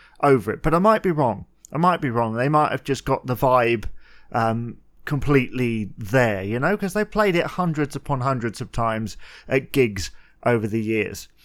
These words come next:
And in thinking about the song In the Army Now, it, it got me kind of, uh, pondering other Quo songs, um, that have a military theme to them. And I couldn't really think of,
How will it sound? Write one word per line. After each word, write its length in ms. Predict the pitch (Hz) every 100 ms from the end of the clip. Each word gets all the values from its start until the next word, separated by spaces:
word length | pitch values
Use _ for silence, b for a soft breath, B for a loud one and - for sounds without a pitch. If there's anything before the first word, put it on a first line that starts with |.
| B B B
And 140 | 208 220
in 80 |
thinking 400 | 214 269 285 233
about 480 | 170 135 120 - - -
the 160 | 123 127
song 380 | 175 139 135
In 240 | 135 139 143
the 120 | 131
Army 360 | 147 151 127 113
Now, 320 | 110 98 - - -
it, 160 | 143 -
it 180 | 185 -
got 220 | 214 226
me 120 | 220
kind 300 | - 196 175
of, 320 | 160 143 -
uh, 180 | - 131
pondering 840 | - - 214 202 151 107 95 98 - b b b b - -
other 540 | 185 165 170 147 135 -
Quo 380 | 160 151 139
songs, 720 | 131 127 107 98 92 98 - - -
um, 340 | 117 117 117 117
that 160 | 180 165
have 200 | 220 185
a 60 |
military 680 | 190 254 226 - 143 117 107
theme 400 | 98 156 135 117
to 140 | 110 123
them. 240 | 110 - - B B B
And 140 | 190
I 40 | 202
couldn't 360 | - 294 277
really 300 | - 208 190
think 400 | 160 208 208 -
of, 340 | 156 117 -